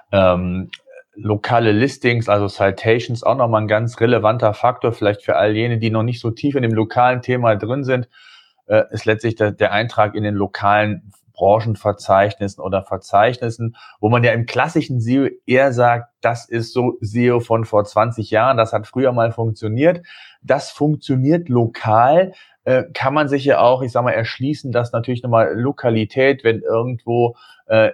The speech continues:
eine Stadt ein Branchenverzeichnis führt oder wie auch immer und da entsprechend Firmen hinterlegt sind, dass das natürlich nochmal eine andere Relevanz hat,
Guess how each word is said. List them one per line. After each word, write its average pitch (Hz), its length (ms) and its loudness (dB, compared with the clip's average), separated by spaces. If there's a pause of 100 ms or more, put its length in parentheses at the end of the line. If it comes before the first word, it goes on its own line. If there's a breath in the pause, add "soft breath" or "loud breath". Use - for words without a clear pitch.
eine 107 160 0
Stadt - 520 -4
ein 113 220 -4
Branchenverzeichnis 110 1080 0
führt 117 340 -2
oder 104 180 0
wie 110 100 2
auch 104 140 0
immer 123 300 0
und 110 180 -2
da 107 160 4
entsprechend 110 640 -4
Firmen 120 380 0
hinterlegt 110 480 0
sind, 110 140 -4
dass 107 120 0
das 117 160 0
natürlich 123 320 -2
nochmal 117 220 -2
eine - 100 0
andere 117 360 0
Relevanz 113 520 4
hat, 117 180 0